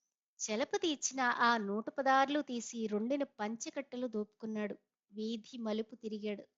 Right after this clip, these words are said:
అక్కడే ఎదురయ్యాడు వెంకటాద్రి. "ఏం పరంధామయ్య, ఏమన్నాడు చలపతి? ఇచ్చాడు కదూ?" అడిగాడు ఇచ్చి ఉంటాడన్న నమ్మకంతోనే.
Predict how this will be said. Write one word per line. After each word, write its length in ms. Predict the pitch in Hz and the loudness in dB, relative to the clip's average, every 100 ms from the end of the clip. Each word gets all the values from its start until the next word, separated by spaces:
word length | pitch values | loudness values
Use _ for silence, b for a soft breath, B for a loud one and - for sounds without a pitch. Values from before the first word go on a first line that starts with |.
| _ | _
అక్కడే 520 | 202 208 _ 208 196 190 | -2 -2 _ -8 -4 -2
ఎదురయ్యాడు 580 | 262 269 262 262 262 247 | -2 -2 -2 0 0 0
వెంకటాద్రి. 640 | 226 214 214 233 220 214 - _ b b b b b _ | -2 -4 -6 -6 -6 -8 -12 _ b b b b b _
"ఏం 200 | 254 330 427 | 4 6 8
పరంధామయ్య, 640 | 359 370 370 381 370 359 247 208 - - | 6 8 8 8 8 8 8 4 -6 -2
ఏమన్నాడు 440 | 233 254 339 370 | 4 6 8 6
చలపతి? 440 | - 285 294 320 254 185 208 | 6 4 2 -2 -4 -6 -10
ఇచ్చాడు 340 | 220 - 294 320 | -4 4 6 6
కదూ?" 240 | 320 302 403 - _ _ _ - | 6 6 4 2 _ _ _ -4
అడిగాడు 380 | 214 208 226 226 | -2 2 2 0
ఇచ్చి 320 | 208 - 285 | 0 -4 -2
ఉంటాడన్న 720 | 233 208 202 247 247 240 226 | -2 -2 -2 2 2 2 -2
నమ్మకంతోనే. 800 | 214 196 202 208 220 214 208 208 | -4 -4 -6 -6 -10 -6 -4 -4